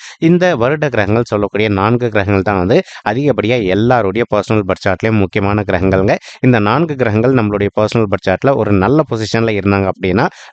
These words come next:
நம்மளுடைய லைஃப் வந்து நம்ம எதிர்பார்க்காத அளவுக்கு நல்ல உச்சத்தை அடைவதற்கு வாய்ப்புகள் வந்து மிக அதிகமாக கைகூடும் அப்படின்ட்டு உறுதியாவே நம்மளால வந்து சொல்ல முடியும் நண்பர்களே. இப்போ உங்களுக்கு வந்து ராகு வந்து உங்களுடைய ஆறாவது வீடுன்னு சொல்லக்கூடிய ருணரோக சத்ரு ஸ்தானத்துல அமர்ந்துகிட்டு இருக்காருங்க. இதன்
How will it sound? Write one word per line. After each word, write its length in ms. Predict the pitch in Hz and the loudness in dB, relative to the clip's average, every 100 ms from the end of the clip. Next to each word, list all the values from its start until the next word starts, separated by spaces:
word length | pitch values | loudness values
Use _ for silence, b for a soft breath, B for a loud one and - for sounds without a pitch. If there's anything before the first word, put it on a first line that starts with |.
| 110 | -2
நம்மளுடைய 320 | 104 104 98 92 | 0 0 0 2
லைஃப் 200 | 139 175 104 | 2 2 0
வந்து 160 | 110 113 | 0 0
நம்ம 200 | 98 95 | 0 0
எதிர்பார்க்காத 560 | 113 151 131 104 101 90 | 0 -2 -2 -4 -2 0
அளவுக்கு 260 | 95 101 143 | 0 0 0
நல்ல 220 | 104 127 107 | 2 0 -2
உச்சத்தை 340 | - 113 113 95 | -4 -2 0 0
அடைவதற்கு 480 | 95 90 90 107 92 | 0 -2 -2 -2 0
வாய்ப்புகள் 420 | 95 92 101 92 | -2 -2 -2 0
வந்து 160 | 90 - - B 120 | 2 0 -2 B -2
மிக 160 | 120 131 101 | 0 0 -2
அதிகமாக 540 | 104 98 90 101 147 117 | 0 2 0 0 -2 -2
கைகூடும் 500 | 98 - 95 95 92 78 - 110 | -4 -2 0 2 2 0 -4 -4
அப்படின்ட்டு 360 | - 107 104 139 | -2 -2 0 0
உறுதியாவே 420 | 123 120 101 110 117 | 2 2 2 2 2
நம்மளால 300 | 98 98 101 | 2 0 2
வந்து 160 | 104 - | 0 0
சொல்ல 120 | 98 98 | 0 0
முடியும் 240 | 95 95 95 | 0 2 2
நண்பர்களே. 180 | 95 92 95 170 - B B 185 | 2 0 0 0 0 B B -6
இப்போ 240 | - - 131 143 | -2 0 0 0
உங்களுக்கு 300 | 135 131 120 101 | 0 0 0 0
வந்து 160 | 107 135 113 | 0 0 0
ராகு 260 | 110 123 127 104 | 0 0 -2 0
வந்து 180 | 95 135 - B | 2 0 -2 B
உங்களுடைய 300 | 127 123 117 110 98 | 0 0 0 0 0
ஆறாவது 300 | 107 117 110 | 0 0 -2
வீடுன்னு 220 | 98 104 104 | 0 0 0
சொல்லக்கூடிய 420 | 98 - 92 101 123 113 | -2 0 0 0 0 2
ருணரோக 460 | 131 143 123 101 110 | 2 2 0 -2 -2
சத்ரு 240 | 101 - 104 | -2 -2 -2
ஸ்தானத்துல 360 | 98 92 92 101 | -2 -2 0 0
அமர்ந்துகிட்டு 360 | 98 95 95 95 | 0 -2 -4 -6
இருக்காருங்க. 380 | - 92 95 165 - - | -2 0 0 0 -4 -4
இதன் 180 | 104 | -2